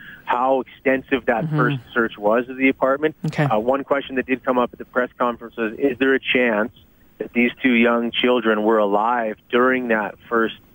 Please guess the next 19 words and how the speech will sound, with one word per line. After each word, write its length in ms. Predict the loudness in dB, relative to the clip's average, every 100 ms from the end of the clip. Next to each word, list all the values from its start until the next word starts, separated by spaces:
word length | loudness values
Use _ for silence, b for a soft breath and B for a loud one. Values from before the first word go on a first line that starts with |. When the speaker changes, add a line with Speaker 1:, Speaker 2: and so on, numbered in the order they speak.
| _ _ _ -20 -4
Speaker 1:
search 280 | -2 -2 -4
of 80 | -6
the 100 | -6
apartments, 480 | -2 -2 -2 -6 -12
which, 120 | -16
which 260 | -4 -4 0
would 140 | 2
have 100 | 2
happened 320 | 0 -4 -4
around 380 | -2 0 0 0
that 160 | -2 -2 -2
five 240 | -2 -4 -2
thirty 180 | -2 0
when 160 | 0
that 140 | 0 -2
initial 400 | -6 -4 -4 -2
call 340 | 0 0 0 B B B _ -2
came 240 | 0 2
in? 280 | 2 0